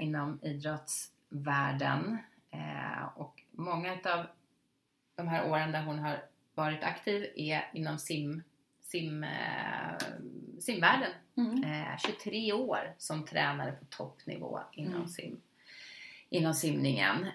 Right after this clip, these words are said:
Speaker 1: Eh, varit elittränare, varit förbundskapten på simförbundet också.
Speaker 2: Mm.
Speaker 1: Eh, sen har hon jobbat som elitidrottsutvecklare på Svenska Handikappsförbundet och Sveriges, eh,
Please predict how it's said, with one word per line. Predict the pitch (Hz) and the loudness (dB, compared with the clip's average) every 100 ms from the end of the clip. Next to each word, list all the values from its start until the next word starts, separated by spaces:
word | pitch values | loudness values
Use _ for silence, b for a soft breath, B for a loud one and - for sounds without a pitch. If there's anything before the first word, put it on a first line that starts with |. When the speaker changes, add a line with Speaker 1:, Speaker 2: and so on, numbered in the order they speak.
| - | -6
Speaker 1:
Eh, | 165 156 147 135 165 | -2 0 2 2 2
varit | 160 | 2
elittränare, | 175 180 175 - 151 156 156 156 160 185 - | 4 2 2 2 4 4 2 4 4 2 2
varit | 170 - | 2 2
förbundskapten | - 165 170 165 - 135 135 - 139 160 | 0 2 2 2 0 -2 -2 -2 -2 -2
på | 156 | -4
simförbundet | 165 165 - 160 160 165 165 | -4 -4 -6 -6 -6 -8 -10
också. | 165 - 254 | -8 -8 -6
Speaker 2:
Mm. | 214 180 170 170 B B B B | -6 -6 -8 -10 B B B B
Speaker 1:
Eh, | - 160 160 156 156 | -2 2 2 2 0
sen | - 151 | 0 0
har | 151 | 0
hon | 147 | 0
jobbat | 147 139 135 - | 0 0 0 2
som | 135 | 0
elitidrottsutvecklare | 135 160 165 165 - 156 139 147 147 - 143 - 156 190 - - 185 170 220 - _ | 0 -2 -2 -4 -4 -4 -2 -4 -4 -6 -6 -8 -6 -6 -6 -6 -2 0 0 -6 _
på | 165 | -6
Svenska | 170 156 - | -4 -4 -4
Handikappsförbundet | 160 151 143 151 - - 151 147 151 175 269 - - _ - | -4 -4 -4 -6 -6 -8 -4 -2 -2 -2 -4 -12 -20 _ -18
och | |
Sveriges, | - 151 147 147 151 - | -10 -8 -4 -4 -4 -4
eh, | - 151 | -4 -4